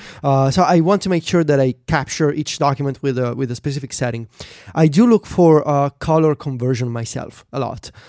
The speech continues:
Um, uh, the three basic options that I always want to have are black and white, grayscale, and color. Uh, the two apps that I use the most, uh, Scanbot and Scanner Pro,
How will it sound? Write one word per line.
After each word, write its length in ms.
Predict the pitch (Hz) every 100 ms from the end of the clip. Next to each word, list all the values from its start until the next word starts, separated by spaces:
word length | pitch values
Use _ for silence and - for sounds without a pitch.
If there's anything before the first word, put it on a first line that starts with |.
| -
Um, 360 | 135 127 123 120 _ _ _ _ _ - - _ -
uh, 160 | 175 160
the 200 | 151 160
three 360 | - 170 233
basic 380 | 233 214 185 185
options 400 | 143 - 165 -
that 140 | 143
I 80 | 131
always 500 | 143 147 160 151 143
want 180 | 147 135
to 100 | 147
have 260 | 135 123 113
are 240 | 117 117 - - _
black 180 | 143 160
and 140 | 220
white, 340 | 185 127 139 - _ _ _ _ _ 123
grayscale, 720 | 156 165 - 143 120 120 120 _ _
and 380 | 151 139 131 127
color. 400 | - 127 131 123 - - - _ _ _ -
Uh, 300 | 71 - - _ 165
the 140 | 156
two 300 | - 269 311
apps 320 | - 190 -
that 120 | 180
I 40 | 165
use 200 | 160 135
the 80 | 147
most, 560 | 127 113 - - - - -
uh, 240 | 135 131
Scanbot 680 | 135 - 165 151 160 143 -
and 200 | 147 131
Scanner 360 | - - 143 135
Pro, 340 | - 123